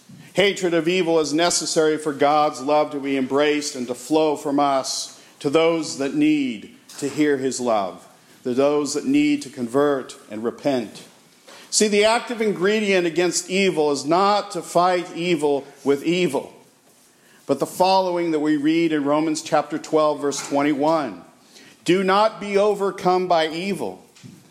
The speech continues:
but overcome evil with good." This is only possible through the gracious love of God and Christ that died in our place,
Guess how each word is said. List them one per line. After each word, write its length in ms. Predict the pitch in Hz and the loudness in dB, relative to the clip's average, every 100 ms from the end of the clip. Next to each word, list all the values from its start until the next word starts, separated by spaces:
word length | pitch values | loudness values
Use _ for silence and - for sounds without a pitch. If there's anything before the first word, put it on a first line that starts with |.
| - - | -20 -4
but 160 | 143 | 0
overcome 600 | 147 143 135 127 147 143 | 2 0 -4 -4 -2 0
evil 560 | 160 165 120 95 90 - _ _ _ _ _ - _ _ | 2 0 -2 -6 -8 -16 _ _ _ _ _ -20 _ _
with 220 | 117 113 | -6 -4
good." 360 | - 113 90 - - - _ _ _ _ _ - - - _ | -2 -2 -2 -8 -20 -20 _ _ _ _ _ -20 -20 -20 _
This 160 | 104 - | -4 -2
is 120 | 127 | 0
only 220 | 139 151 | 0 0
possible 600 | 151 139 123 - 110 113 | 0 0 0 -2 -8 -10
through 200 | 104 123 | -8 -6
the 80 | 117 | -2
gracious 520 | 117 127 123 117 - | 0 0 0 -6 -2
love 260 | 123 120 113 | 0 0 -2
of 140 | 98 | -2
God 300 | 117 123 123 | 2 2 0
and 100 | 117 | -4
Christ 640 | 101 127 120 110 - - - - _ _ - _ - | -2 0 0 -2 -6 -10 -14 -20 _ _ -20 _ -16
that 140 | 107 101 | -12 0
died 300 | 127 135 135 | 2 2 0
in 100 | 135 | 0
our 140 | 131 | 0
place, 680 | 127 107 92 90 - - | 0 -6 -8 -8 -10 -10